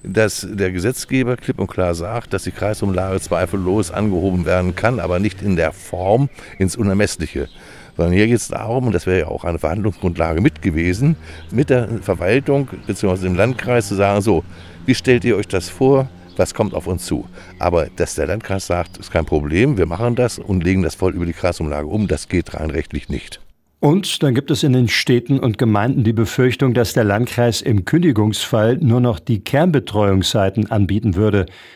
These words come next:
Speaker 2: also nur noch vier Stunden pro Tag, die es vielen Eltern nicht erlauben würde, zu arbeiten. Aber auch dieses Argument zieht aus Friedel Kurt Redekers Sicht nicht.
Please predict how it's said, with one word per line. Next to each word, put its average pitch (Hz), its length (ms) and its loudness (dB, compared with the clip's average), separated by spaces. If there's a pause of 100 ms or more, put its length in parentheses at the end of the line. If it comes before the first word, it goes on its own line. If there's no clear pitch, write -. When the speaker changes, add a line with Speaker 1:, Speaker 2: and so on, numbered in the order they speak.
(120)
Speaker 2:
also 104 380 2
nur 113 180 2
noch 107 160 2
vier 131 300 2
Stunden 147 420 0
pro 101 220 -2
Tag, 98 420 0
die 104 140 2
es 104 160 -2
vielen 110 320 2
Eltern 107 320 2
nicht 113 240 0
erlauben 101 400 2
würde, 98 180 2
zu 113 180 0
arbeiten. 104 540 0 (600)
Aber 135 280 4
auch 156 140 0
dieses 160 440 2
Argument 107 460 4
zieht - 320 -2
aus 120 220 0
Friedel 120 320 2
Kurt 123 240 0
Redekers 113 440 2
Sicht 107 240 0
nicht. 147 380 2